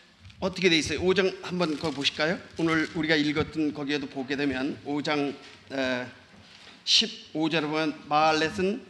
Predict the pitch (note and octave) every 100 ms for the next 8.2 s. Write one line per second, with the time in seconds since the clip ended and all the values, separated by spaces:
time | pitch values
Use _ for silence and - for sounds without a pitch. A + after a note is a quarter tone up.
0 | - D3 F3+ F#3 - A3+ F#3+ - G#3 G3+
1 | G3+ A3 A3+ - - D3+ D#3 E3 - D3
2 | A#2 A2 D#3 G3+ D4 - C#3 D3 C#3+ C#3
3 | D3+ C#3+ C#3 C#3 G3 B3+ - - - -
4 | _ - A3+ G#3 G#3+ A3 A3 - - -
5 | G#3 F#3+ G3 F#3+ - A3+ F3+ G3 F#3+ G3
6 | A3+ A#3 - D#3+ D#3+ D#3+ E3 E3+ D3 C#3+
7 | C#3+ C#3 B2+ A2+ A#2 D#3 F#3 F#3+ F3+ -
8 | -